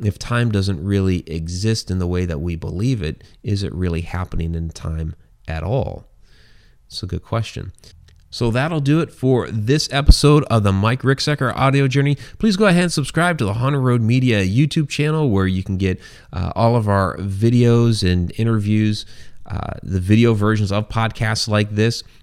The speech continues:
Also, if you have not followed us on whichever, uh, podcast platform you're listening to us right now, please go ahead and follow us there. Hit whatever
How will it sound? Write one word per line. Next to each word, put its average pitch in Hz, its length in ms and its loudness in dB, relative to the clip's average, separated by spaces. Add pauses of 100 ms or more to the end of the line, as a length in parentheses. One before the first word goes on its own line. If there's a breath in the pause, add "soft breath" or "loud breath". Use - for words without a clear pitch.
Also, 101 540 2
if 95 200 -4
you 101 80 0
have 95 80 0
not 104 180 0
followed 104 360 0
us 104 180 0
on 92 160 -2
whichever, 143 560 -2 (320 loud breath)
uh, 101 140 -2
podcast 110 500 -2
platform 101 500 -2
you're 92 280 0
listening 92 320 -2
to 98 100 -2
us 87 140 -4
right 90 100 -2
now, 90 140 -2
please 95 240 -4
go 95 100 -2
ahead 92 240 2
and 87 100 -2
follow 92 380 0
us 85 140 -4
there. 87 420 -2 (580 loud breath)
Hit 82 140 -4
whatever 90 520 -4